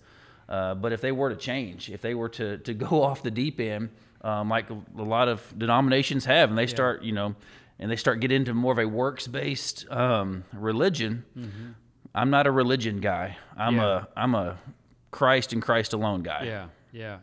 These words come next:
Speaker 2: And, you know, and, and, and as somebody who's, who's been at this a long time, most of my life been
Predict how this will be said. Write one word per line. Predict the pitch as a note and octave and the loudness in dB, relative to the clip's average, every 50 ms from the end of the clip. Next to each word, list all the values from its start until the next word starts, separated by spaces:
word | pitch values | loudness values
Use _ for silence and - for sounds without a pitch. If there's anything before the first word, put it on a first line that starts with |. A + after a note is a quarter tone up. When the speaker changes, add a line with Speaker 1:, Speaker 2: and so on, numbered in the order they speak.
| _ - | _ -10
Speaker 2:
And, | E3+ G3+ G#3 | -10 -10 -8
you | G#3+ G3+ | -6 -4
know, | F#3+ F3+ | -2 -2
and, | D#3+ D3+ D3+ - | -2 -4 -4 -8
and, | D#3+ D#3+ - - | -12 -12 -10 -8
and | D#3+ D3+ D3+ D#3 - D#3 | -6 -6 -6 -6 -8 -6
as | D3 C#3 C3 - | -6 -6 -6 -6
somebody | - E3 D#3 D3 C#3 C#3 | -8 -6 -6 -6 -4 -6
who's, | C#3+ C#3 B2+ G#2+ - | -6 -6 -8 -10 -14
who's | - C3+ D3 C3+ | -12 -10 -10 -10
been | B2 C3 D3 | -6 -6 -6
at | C#3 B2+ - | -6 -6 -8
this | C#3 A#2+ A2 | -12 -12 -12
a | B2 | -12
long | A#2+ B2 C3 C3+ B2+ | -12 -10 -10 -10 -12
time, | - C3+ C3 C3 | -12 -12 -12 -10
most | C3 C3+ C#3 C3+ - C3 | -8 -10 -10 -10 -12 -14
of | |
my | A#2 G#2+ G#2+ | -12 -10 -10
life | G#2+ A#2 C3 C#3+ C3+ - - | -8 -8 -8 -8 -10 -12 -14
been | A#2+ A2+ G#2+ | -14 -14 -14